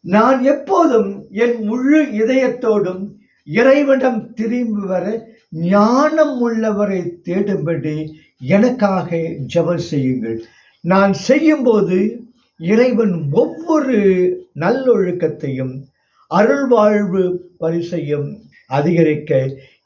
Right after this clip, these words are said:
என்னை ஆசீர்வதிப்பாராக. இதனால் நான் இந்த உலகில் அவருடைய தெய்வீக ஞானத்தின் ஒரு பெரிய கருவியாக இருக்க முடியும். புனித பிரான்சிஸ்,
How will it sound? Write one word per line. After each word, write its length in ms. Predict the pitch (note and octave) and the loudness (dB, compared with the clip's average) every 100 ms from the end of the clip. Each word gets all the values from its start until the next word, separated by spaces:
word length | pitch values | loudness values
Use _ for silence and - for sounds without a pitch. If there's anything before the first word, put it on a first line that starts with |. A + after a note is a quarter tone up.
| - | 0
என்னை 600 | E3+ F#3+ G3 E3 D3+ - | 2 2 2 2 0 -4
ஆசீர்வதிப்பாராக. 1400 | B2 D3+ F#3+ - - F#3+ D#3+ C#3+ C3+ - B2 A#2 A#2+ A2 A#2 G#2+ - - _ _ _ _ - - - _ _ _ F#3+ | -6 -2 -2 -4 -4 -2 -2 -2 -4 -6 -6 -4 -4 -8 -10 -12 -14 -20 _ _ _ _ -20 -20 -20 _ _ _ 4
இதனால் 760 | G#3 A3 G#3+ F#3 G#3 D4+ - _ _ - | 4 4 2 0 0 -4 -10 _ _ -6
நான் 380 | F#3 A3+ C4+ | 0 2 2
இந்த 320 | C4+ C#4+ D4 C#4 | 2 4 4 4
உலகில் 840 | D#4 E4 - C#4+ B3+ C4 C#4 C#4+ - - _ _ _ - | 2 0 0 0 2 2 0 -6 -14 -20 _ _ _ -4
அவருடைய 800 | F3+ C4+ D#4+ D4+ C#4+ B3+ G#3+ D3+ | -2 0 0 2 4 4 2 0
தெய்வீக 1400 | F#3+ B3+ C#4 C4+ D4 D4+ D4+ D#4 G#4 C4 D4 D4+ C#4+ - - _ C#3 D3+ | 0 2 0 0 0 0 0 -2 -2 2 4 4 0 -8 -20 _ -10 -6
ஞானத்தின் 960 | F3 G3 C4 B3+ - A#3 G3 F#3+ F#3+ - | -4 -2 -2 -4 -6 -4 -2 -4 -6 -8
ஒரு 380 | F3+ F#3 F#3 D#3+ | -2 0 0 0
பெரிய 840 | G#3+ B3+ B3+ B3 B3 A3 F#3 F#3 - _ _ _ | 2 2 2 0 0 2 2 -2 -10 _ _ _
கருவியாக 680 | E3+ F3+ G3+ G3+ F3+ D#3+ D#3+ | -6 -2 0 0 -2 -2 -2
இருக்க 400 | C#3 C#3 - C3 | 0 -2 -2 -4
முடியும். 360 | A#2+ A#2 A2 - _ _ _ | -4 -6 -8 -12 _ _ _
புனித 260 | C#3+ D3 D3 | -4 0 0
பிரான்சிஸ், 960 | - F#3+ G3+ B3+ A3 - G3 D#3 - | 0 0 2 2 0 -2 -6 -6 -12